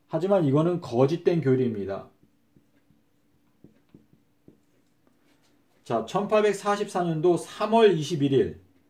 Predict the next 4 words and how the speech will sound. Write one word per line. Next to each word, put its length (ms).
요것이 500
첫 300
번째 380
대실망인데요. 1000